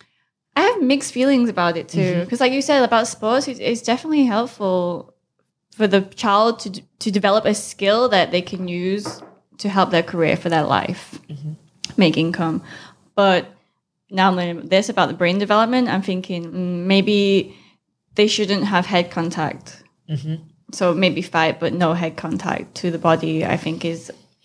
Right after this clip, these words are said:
Speaker 1: acceptable to the head. I'm not sure. I, now I have mixed feelings about it. I mean, uh, my la-, my last guest, he said that a lot of children don't really have so much power to make that much, um, impact and, like, uh,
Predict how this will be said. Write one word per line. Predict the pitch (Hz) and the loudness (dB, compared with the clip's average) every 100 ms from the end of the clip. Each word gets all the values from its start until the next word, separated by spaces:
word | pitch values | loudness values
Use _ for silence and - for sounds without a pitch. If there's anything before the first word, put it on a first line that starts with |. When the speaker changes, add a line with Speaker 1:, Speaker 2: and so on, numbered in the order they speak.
| - - - - | -18 -16 -8 0
Speaker 1:
acceptable | 190 180 196 196 170 165 156 175 - _ _ | 0 0 -2 -2 -4 -4 -4 -6 -10 _ _
to | - | -8
the | 170 | -6
head. | 180 170 156 - | 0 0 0 -2
I'm | 165 | -2
not | 165 - | -2 -6
sure. | - 165 | -4 -4
I, | - 160 165 170 | 0 2 2 2
now | 175 170 | 2 2
I | |
have | 175 170 | 2 0
mixed | 170 - | -4 -2
feelings | - 160 170 | 0 0 0
about | - 160 | -2 -2
it. | 160 156 - - - - | -2 -6 -12 -16 -16 -4
I | 220 | 2
mean, | 220 202 196 - _ _ - | 2 2 -2 -10 _ _ -2
uh, | 202 | 0
my | 202 | 2
la-, | 196 220 233 | 2 2 0
my | 208 | 0
last | 196 226 - | 2 0 2
guest, | 185 185 - | 2 2 -4
he | 208 202 | -8 -2
said | 208 202 196 | 0 0 2
that | 175 160 - _ _ - | 2 2 -2 _ _ -2
a | |
lot | 196 185 | 2 2
of | 185 | 2
children | 202 190 175 | 0 0 0
don't | 175 170 | 0 0
really | 175 | -2
have | 185 180 | -4 -4
so | 190 | -6
much | 175 - | -8 -6
power | 190 185 208 | 2 4 4
to | 220 - | 2 -2
make | 196 180 180 - - | -2 -2 -6 -10 -2
that | 180 | 0
much, | 185 180 - - - | 0 -4 -4 -8 -8
um, | 180 165 165 160 156 | -4 -4 -6 -10 -4
impact | 190 202 240 254 277 226 | -2 0 2 2 2 -2
and, | 185 180 | -2 0
like, | 165 165 | 0 0
uh, | 175 160 | 0 -2